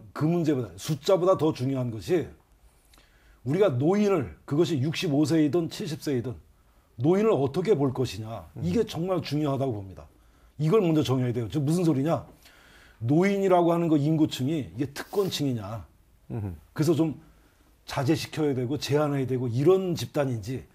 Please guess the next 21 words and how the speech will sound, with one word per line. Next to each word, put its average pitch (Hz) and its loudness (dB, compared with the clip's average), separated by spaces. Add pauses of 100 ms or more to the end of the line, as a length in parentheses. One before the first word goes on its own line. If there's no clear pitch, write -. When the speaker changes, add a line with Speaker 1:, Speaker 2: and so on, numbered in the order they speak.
(100)
Speaker 2:
예. 85 -4 (180)
Speaker 1:
아니면 175 2 (480)
약자이기 143 2
때문에 131 -4
돌봄이 147 2
필요하고 127 -4
보호해드려야 131 0
되는 127 -6
이런, 180 2 (360)
어, 120 -10
인구층인지, 127 -2 (200)
Speaker 2:
예. 85 -4 (420)
Speaker 1:
이걸 170 4
먼저, 156 2
어, 117 -4
선제적으로 143 -2
국가가, 135 -4 (640)
어, 107 -12
노인은 143 0
어떤, 131 -2
어, 95 -16